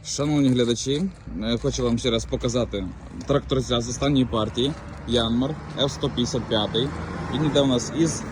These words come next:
повишеним кліренсом. Він у нас не молодий, вісімдесят шостий рік. Механічна коробка з ґрунтофрезою.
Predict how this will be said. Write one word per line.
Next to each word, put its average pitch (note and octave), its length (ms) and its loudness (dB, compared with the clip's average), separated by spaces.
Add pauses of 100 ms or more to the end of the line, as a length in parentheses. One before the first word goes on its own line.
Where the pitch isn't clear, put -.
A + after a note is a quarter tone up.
(120)
повишеним D3 560 2
кліренсом. C3+ 520 2 (1900)
Він F3+ 160 4
у F3 40 0
нас D3 460 2
не C#3 240 4
молодий, C3 560 6
вісімдесят C#3 640 2
шостий B2+ 400 2
рік. A#2 200 0 (1700)
Механічна C#3+ 540 2
коробка A#2 520 2 (500)
з A2+ 100 -4
ґрунтофрезою. C3 880 4